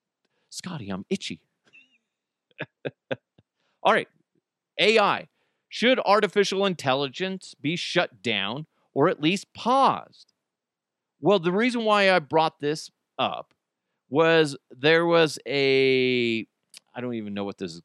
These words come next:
called, but it, it, but this guy wrote up a big old paper on this. Uh, Eliezer Yudkowsky,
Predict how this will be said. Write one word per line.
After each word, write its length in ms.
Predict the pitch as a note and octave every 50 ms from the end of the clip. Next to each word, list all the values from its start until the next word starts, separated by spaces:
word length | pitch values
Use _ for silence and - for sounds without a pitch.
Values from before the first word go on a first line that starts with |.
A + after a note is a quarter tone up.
| _
called, 240 | - G2 F#2 F2+ E2+
but 180 | F2 G2+ F2 D2+
it, 220 | G2 A#2 A#2+ - _ -
it, 160 | - - - _ _ _
but 240 | - C3+ B2 - _
this 160 | - D3 -
guy 220 | - D3+ E3 F3 E3
wrote 240 | D3 D3+ D3+ D3
up 160 | D3 C#3+ - G#2
a 80 | F#2+
big 260 | G#2+ - - C#3 C#3+ C#3
old 200 | C#3 B2 - -
paper 380 | - B2 A#2 G#2+ - - - - _ _ _ _ _ _ _ _ _ _ _ -
on 220 | G#2 G#2+ A#2 G#2+
this. 240 | G#2 G2 F2+ - - _ _ - _ _ -
Uh, 160 | C3 A#2 A2 - - - _ _ _ _ _ _ _ _ -
Eliezer 720 | A#2 A#2 B2+ D3+ F#3 G3 E3+ F3+ F#3 F3+ F3 E3+ E3 - _ _ _ _ _ _ _ _ _ _ _ _ B2+
Yudkowsky, 920 | C3+ D3 C#3 A2 - - - - C#3+ D3 D3 - - - F2+ F2+ G#2 B2+